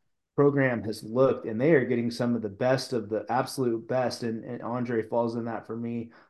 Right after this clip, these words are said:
uh, for I M G, but, um, you know, never hurts to have a guy like that committing to you if you're Duke. Um, and, and who knows, like, you know, the draft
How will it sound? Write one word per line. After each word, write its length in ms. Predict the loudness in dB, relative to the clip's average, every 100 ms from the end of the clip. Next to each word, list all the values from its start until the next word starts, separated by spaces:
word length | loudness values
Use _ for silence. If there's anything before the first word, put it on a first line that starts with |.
| -8
uh, 260 | -4 -4 -4 -4
for 180 | -2 0
I 140 | -2
M 160 | -2 -2
G, 220 | 0 0
but, 280 | 0 -2 -2 -10 -20 _
um, 420 | -2 0 0 -4 -10 _ _ _ -4
you 120 | -2
know, 200 | -2 -4 -12 _ _ _ _ _ _
never 340 | 0 4 6 8
hurts 280 | 6 4 2
to 100 | 2
have 180 | 4
a 60 | 2
guy 300 | 2 2 4
like 320 | 2 0 0
that 420 | 2 4 2 0 _ _ _ _ _
committing 400 | -4 2 4 2
to 120 | 2
you 380 | 2 2 4 6
if 120 | 4
you're 100 | 0
Duke. 440 | -4 0 2 2 -2 _ _ _ -8
Um, 520 | -2 0 0 -2 -4 0
and, 360 | 2 2 0 -2
and 140 | 4
who 120 | 4
knows, 360 | 4 4 2 0
like, 200 | -2 -2
you 80 | -2
know, 100 | -2
the 100 | 0
draft 460 | 2 2 0 -12